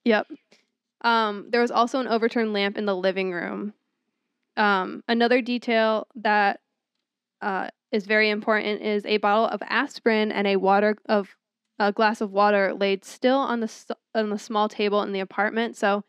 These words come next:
there was aspirin laying around the house. Kitty had been dragged into her bedroom with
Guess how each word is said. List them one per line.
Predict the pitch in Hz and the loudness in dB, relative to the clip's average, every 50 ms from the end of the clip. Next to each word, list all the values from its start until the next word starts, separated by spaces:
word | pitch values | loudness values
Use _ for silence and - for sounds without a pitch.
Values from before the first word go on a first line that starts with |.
| _ _ _ _ _ _ | _ _ _ _ _ _
there | 220 220 214 | 0 2 4
was | 214 208 214 214 - _ _ _ _ _ _ _ _ _ _ _ | 4 4 2 2 -2 _ _ _ _ _ _ _ _ _ _ _
aspirin | 202 185 190 196 - _ 220 208 208 208 | -2 -2 -2 -4 -4 _ -4 -2 -2 0
laying | 196 190 190 202 202 196 | 0 0 0 0 0 0
around | 202 196 185 175 180 185 | 0 0 0 0 -2 -2
the | 190 214 | -2 -4
house. | 226 202 190 180 185 190 208 247 - _ _ _ _ _ _ _ _ _ _ | -2 -2 -2 -2 -2 -2 -4 -4 -6 _ _ _ _ _ _ _ _ _ _
Kitty | - 285 277 277 285 285 285 | -4 -2 -2 0 0 0 -2
had | 277 254 254 233 220 202 | -2 -2 -2 -2 -2 0
been | 226 208 208 | -2 -4 -4
dragged | 196 208 208 202 208 220 220 - | -2 0 2 2 2 2 0 -2
into | - - 226 226 220 | -6 -4 -2 -2 -2
her | 214 226 226 | 0 0 0
bedroom | 208 - 196 190 196 - - 233 233 247 254 254 233 | 2 2 2 0 2 0 -2 -2 0 -2 -2 -4 -2
with | - 220 214 208 208 202 | 0 0 2 2 0 -2